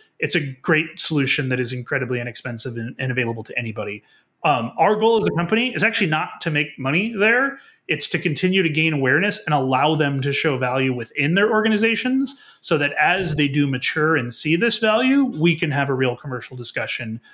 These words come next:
six months from now, a year from now, whatever. So, um, I would also say, just again, on the free side, two things that, that we do to help everybody that, that anybody can take advantage of. One,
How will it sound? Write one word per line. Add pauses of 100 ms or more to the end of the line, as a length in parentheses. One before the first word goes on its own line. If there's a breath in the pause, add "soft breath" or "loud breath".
(160 soft breath)
six
months
from
now,
a
year
from
now,
whatever.
So, (380 loud breath)
um,
I
would
also
say,
just
again,
on
the
free
side, (260 loud breath)
two
things
that,
that
we
do
to
help
everybody
that,
that
anybody
can
take
advantage
of.
One,